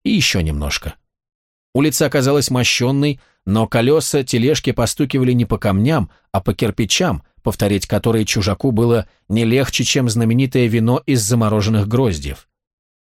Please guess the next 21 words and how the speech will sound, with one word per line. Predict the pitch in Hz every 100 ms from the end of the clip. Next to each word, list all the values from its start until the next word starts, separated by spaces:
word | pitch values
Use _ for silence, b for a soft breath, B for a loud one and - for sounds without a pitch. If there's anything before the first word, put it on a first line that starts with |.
| -
Эти | 110 -
кирпичи | 156 135 143 - 170 - b -
не | 104 147
щербатились, | - 165 131 131 135 147 139 -
хоть | - 110 -
молотком | 110 107 113 - 185
по | 131
ним | 98 92
бей, | 87 95 78 b b
и | 110
не | 113
очень-то | 127 139 156 135
и | 156 151
стирались | - 165 185 151 76 - - _
под | 117 98
многими | 107 113 104 107
сотнями | - 110 101 98
ног, | 95 117 127 -
копыт | 117 101 104
и | 101
колёс. | - - 80 - -